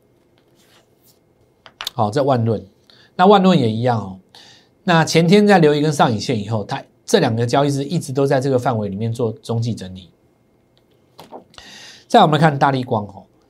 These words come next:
如我们所说，诶，大立光持续在这边做一个续攻，果然是这一波比前波还要强多了。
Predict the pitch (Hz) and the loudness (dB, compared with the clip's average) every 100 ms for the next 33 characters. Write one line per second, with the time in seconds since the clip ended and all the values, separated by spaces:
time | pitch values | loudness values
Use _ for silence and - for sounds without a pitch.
0 | _ - 160 170 135 135 110 104 127 123 | _ -2 2 2 2 -2 -4 -2 -2 -2
1 | 147 180 147 131 127 127 123 - 117 143 | -4 -2 -2 -2 -2 -4 -6 -8 -6 -4
2 | 127 113 117 117 123 110 107 101 - 120 | -2 -4 -4 -6 -4 -6 -6 -10 -12 -12
3 | 107 - 101 95 _ _ - 120 120 185 | -10 -10 -12 -14 _ _ -4 0 0 0
4 | 190 226 165 196 170 165 160 156 101 95 | 0 0 2 2 0 2 2 2 -2 -10
5 | - 113 117 131 127 110 110 113 101 95 | -8 -6 -4 -4 -4 -4 -8 -8 -12 -12
6 | 101 98 | -12 -12